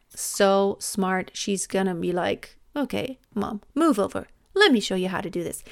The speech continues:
But it's really good because we're gonna have someone in the family who's like, I, I have the feeling like she's gonna do something really,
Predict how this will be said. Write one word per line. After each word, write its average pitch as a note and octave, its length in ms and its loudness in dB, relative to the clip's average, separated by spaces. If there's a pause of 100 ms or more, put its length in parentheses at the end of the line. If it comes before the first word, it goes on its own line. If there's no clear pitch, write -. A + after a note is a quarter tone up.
(360)
But A#3 240 2
it's - 220 0
really F#4+ 180 6
good A#4 340 0
because - 320 -2
we're B3 100 4
gonna C4 180 6
have B3 160 4
someone A3+ 460 4 (580)
in A3+ 120 4
the A3+ 80 4
family G3 400 0
who's F#3 200 -2
like, F3+ 320 -6 (600)
I, A3+ 200 -2
I C4 140 6
have A#3+ 240 4
the G#3 60 -6
feeling G3+ 380 2
like F3 160 -4
she's - 200 -8
gonna E3+ 240 -8
do F#3 120 -8
something F3 380 -8
really, E3+ 400 -6